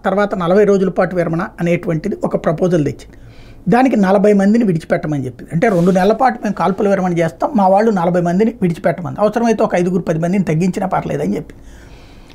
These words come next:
నూట ముప్పై మూడు మంది వాస్తవంగా హమాస్ తీవ్రవాదులు అదుపులో ఉన్నారు. వాళ్ళలో ఎంతమంది చచ్చిపోయారో తెలియదు. ఆ మధ్యన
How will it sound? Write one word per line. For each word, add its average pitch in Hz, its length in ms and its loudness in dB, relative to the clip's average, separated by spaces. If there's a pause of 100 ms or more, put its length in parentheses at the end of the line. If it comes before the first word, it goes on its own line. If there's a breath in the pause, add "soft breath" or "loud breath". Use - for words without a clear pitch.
(160)
నూట 233 240 4
ముప్పై 233 360 2
మూడు 208 200 0
మంది 208 400 -2
వాస్తవంగా 196 500 -2
హమాస్ 190 240 -2
తీవ్రవాదులు 180 420 0
అదుపులో 151 320 0
ఉన్నారు. 131 460 -10
వాళ్ళలో 190 280 2
ఎంతమంది 190 380 -2
చచ్చిపోయారో 175 340 -2
తెలియదు. - 440 -8 (340)
ఆ - 20 2
మధ్యన 185 360 2